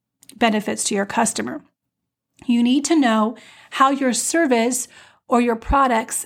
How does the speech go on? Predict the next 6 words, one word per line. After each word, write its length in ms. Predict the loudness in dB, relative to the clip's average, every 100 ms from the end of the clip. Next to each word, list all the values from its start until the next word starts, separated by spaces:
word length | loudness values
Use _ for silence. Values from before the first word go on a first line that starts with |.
| -10
benefit 960 | -12 -2 2 4 2 0 -4 -4 -8 -16 _ _
your 160 | -2 0
clients 720 | 0 0 0 -4 -6 -12 -18 _ _ _
on 160 | 0 0
a 80 |
deeper 640 | 0 -2 0 -2 -2 -4